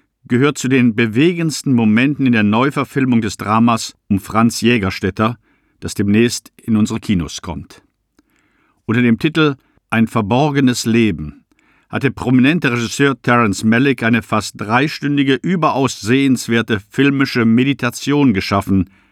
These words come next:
über Gewissen, Glaube und christlichen Widerstand.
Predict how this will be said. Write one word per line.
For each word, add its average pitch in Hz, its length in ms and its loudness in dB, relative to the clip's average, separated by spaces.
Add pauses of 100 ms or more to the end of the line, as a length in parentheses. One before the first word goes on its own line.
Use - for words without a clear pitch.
(220)
über 85 200 -6
Gewissen, 123 840 -2
Glaube 110 580 2 (320)
und - 160 -4
christlichen 107 560 -2
Widerstand. 82 640 -4